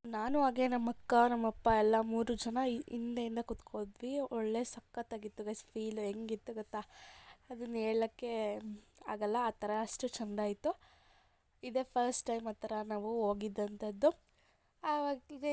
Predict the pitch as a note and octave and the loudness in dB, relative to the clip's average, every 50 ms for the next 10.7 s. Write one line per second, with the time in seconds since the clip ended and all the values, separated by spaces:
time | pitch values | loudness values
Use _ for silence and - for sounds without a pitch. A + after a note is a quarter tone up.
0 | C#4+ C#4 B3+ B3 A#3 B3+ B3+ A3 A#3 A3+ - - - A3 G#3+ A3+ A3 - B3 A#3 | 0 0 0 0 0 -2 0 0 0 -2 -2 -2 -4 -4 -4 -6 -8 -10 -10 -10
1 | - A3 G#3 - _ A#3 A3+ G3+ G#3+ A3 A3+ C#4 F4+ - - - - - - - | -8 -8 -10 -10 _ -12 -10 -8 -8 -8 -8 -8 -10 -10 -10 -12 -12 -10 -12 -12
2 | - - - - - _ _ _ _ _ _ - - _ - A#3 A3+ - - B3 | -12 -10 -12 -12 -14 _ _ _ _ _ _ -20 -20 _ -14 -14 -12 -10 -8 -8
3 | A#3+ - _ _ _ _ _ _ _ _ - B3 B3 - B3 A3+ G#3+ G#3+ G#3 G#3 | -10 -10 _ _ _ _ _ _ _ _ -8 -6 -4 -4 -4 -4 -4 -6 -6 -8
4 | G#3+ G#3+ - C4+ D4 E4+ - - - - - - - A#3 A3+ A3 A3+ A#3+ A#3+ A#3 | -10 -8 -4 -4 -4 -4 -6 -12 -20 -20 -16 -10 -6 -4 -4 -2 -4 -4 -6 -8
5 | A#3 A#3 A#3 A3+ A3+ A3+ A3+ B3 - - - - - - - A3+ G#3+ G#3+ A3 A3 | -10 -10 -8 -6 -4 -4 -4 -6 -6 -10 -14 -14 -16 -16 -12 -6 -4 -2 -2 -2
6 | A3+ A3 G#3+ A3 G#3+ A3 G#3+ A3 A3 A#3 G#3+ - A3 A3 A3 A#3+ D#4+ G#4+ _ _ | -2 -4 -4 -4 -4 -4 -4 -6 -8 -10 -8 -8 -8 -6 -4 -4 -4 -6 _ _
7 | - - - - - - - - _ _ _ - A#3+ A#3 G#3 A3+ A3+ A#3 B3+ C#4 | -20 -20 -20 -20 -20 -20 -20 -20 _ _ _ -4 -4 -4 -2 -4 -4 -4 -4 -4
8 | C#4 C4+ C4 A3+ G#3 A3+ G#3+ G#3 G3 G#3 G#3 G3+ G3 G3+ G3+ A3+ D4 - - - | -2 -2 0 0 0 0 0 0 0 0 0 0 0 -2 -2 -2 -2 -2 -2 -6
9 | - - - - - _ _ _ _ _ - - C4 B3 B3 B3 C4+ A3+ - B3 | -18 -20 -20 -20 -20 _ _ _ _ _ -8 -8 -6 -6 -4 -6 -4 -2 -2 -2
10 | A#3+ A#3+ A#3+ A#3+ A#3 A#3+ B3+ B3+ A#3+ A3+ A3+ A3+ A#3 | 0 0 -2 -2 -2 -2 0 2 2 2 2 0 0